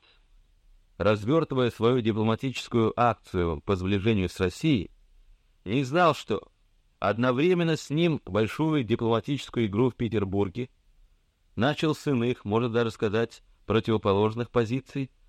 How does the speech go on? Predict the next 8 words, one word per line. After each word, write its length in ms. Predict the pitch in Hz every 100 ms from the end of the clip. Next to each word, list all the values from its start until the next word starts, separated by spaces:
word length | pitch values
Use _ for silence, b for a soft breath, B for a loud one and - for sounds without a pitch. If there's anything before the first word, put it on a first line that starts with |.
| _ _
другой, 500 | - 110 143 127 135
по-своему, 580 | 120 107 - 117 139 147
тоже 320 | - 120 120
крупный 380 | - 120 - 104
политический 640 | 104 95 104 90 - 87
деятель, 500 | 82 101 139 - 139 - _ -
генерал 680 | 87 101 92 98 117 123 - _
Шарль 560 | - - 104 110 123